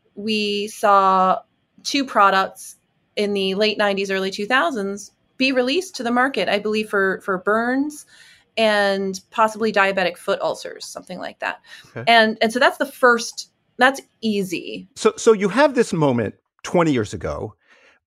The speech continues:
Speaker 2: People are making
Speaker 1: Yeah.
Speaker 2: skin grafts in the lab, and there's sort of big dreams. "Oh, if we can do skin, maybe we can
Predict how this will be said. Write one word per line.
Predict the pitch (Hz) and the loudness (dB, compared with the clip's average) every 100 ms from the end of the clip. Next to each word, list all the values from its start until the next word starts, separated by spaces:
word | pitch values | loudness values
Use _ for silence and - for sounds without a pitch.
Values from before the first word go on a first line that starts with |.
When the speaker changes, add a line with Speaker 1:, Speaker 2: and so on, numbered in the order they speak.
| _ | _
Speaker 2:
People | 135 123 110 | -8 -2 2
are | 107 | 2
making | 120 123 123 | 2 0 -2
Speaker 1:
Yeah. | |
Speaker 2:
skin | 101 - 185 180 | -4 0 0 2
grafts | 156 135 139 - - _ _ - | 2 2 2 -4 -16 _ _ -2
in | 160 | 0
the | 151 | 2
lab, | 143 123 120 123 120 117 _ _ - | 2 4 4 4 2 -4 _ _ -2
and | 120 | 2
there's | 127 117 - - - | 4 4 2 -10 -6
sort | 151 123 | -2 -2
of | 104 | -2
big | 143 | -2
dreams. | 131 247 135 | 0 2 4
"Oh, | 180 | 2
if | 123 | 2
we | 120 | 0
can | - | -2
do | 135 | -2
skin, | 139 - 240 202 156 151 _ _ _ _ | -2 -2 0 2 0 -4 _ _ _ _
maybe | - 95 92 135 | -12 -6 -2 0
we | 151 | 0
can | 151 165 160 | 0 -2 -4